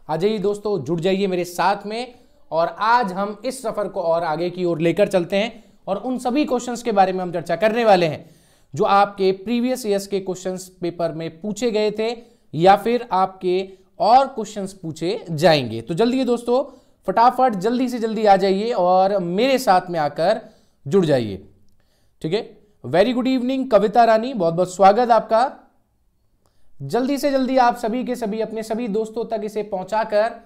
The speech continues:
फटाफट से ज्वाइन कीजिए दोस्तों, जल्दी से जल्दी सभी अपने दोस्तों तक इसको शेयर कर दीजिए, जल्दी से जल्दी शेयर कर दीजिए दोस्तों।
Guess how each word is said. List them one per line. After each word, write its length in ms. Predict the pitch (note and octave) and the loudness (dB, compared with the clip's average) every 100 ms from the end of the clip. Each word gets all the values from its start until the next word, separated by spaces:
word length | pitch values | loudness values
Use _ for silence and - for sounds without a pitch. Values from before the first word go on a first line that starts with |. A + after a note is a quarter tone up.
| - _ _ _ - | -20 _ _ _ -6
फटाफट 420 | F#3+ A3 A#3+ B3+ | 0 2 2 -2
से 180 | - A#3 | -4 -4
ज्वाइन 420 | D3 F#3+ C4 B3+ | 2 4 4 2
कीजिए 280 | B3 A3 A#3+ | 0 0 0
दोस्तों, 640 | A3 G#3+ A3 A#3 - - _ _ _ _ - | 0 -2 -4 -4 -6 -18 _ _ _ _ -16
जल्दी 400 | C3 E3+ A#3+ C4+ | -4 -2 0 -2
से 100 | C#4 | 0
जल्दी 300 | C4+ B3+ C4+ | 0 0 -2
सभी 640 | C4 A3+ B3+ A#3+ C4+ - _ _ _ _ _ _ _ _ _ _ _ _ _ - | -2 0 0 -2 -6 -14 _ _ _ _ _ _ _ _ _ _ _ _ _ -4
अपने 260 | F#3+ B3 | -2 -2
दोस्तों 340 | A3 A#3+ A#3+ C4+ | 0 0 0 -2
तक 120 | B3+ | -2
इसको 260 | A#3 - A#3+ | -4 -2 -2
शेयर 340 | A#3 A#3+ C#4+ | 2 6 6
कर 140 | C#4 A#3 | 6 0
दीजिए, 560 | A#3+ G#3 B3 C#4 - _ _ _ _ _ _ _ _ _ _ _ _ _ _ _ _ _ _ _ _ _ _ _ _ _ _ _ _ _ _ _ _ _ _ _ _ _ _ _ _ _ _ _ D3 | 0 0 -2 -2 -8 _ _ _ _ _ _ _ _ _ _ _ _ _ _ _ _ _ _ _ _ _ _ _ _ _ _ _ _ _ _ _ _ _ _ _ _ _ _ _ _ _ _ _ -16
जल्दी 440 | C3+ C#3 A3+ A#3 | -6 -2 -2 -2
से 120 | B3+ | -4
जल्दी 260 | B3+ A#3 B3 | -4 -2 -2
शेयर 240 | B3+ A#3+ | 2 2
कर 140 | A#3+ A3+ | 2 -2
दीजिए 260 | A#3 A3 | -2 -2
दोस्तों। 600 | A3 G#3+ G#3+ A3+ - - | 0 -2 -2 -4 -6 -14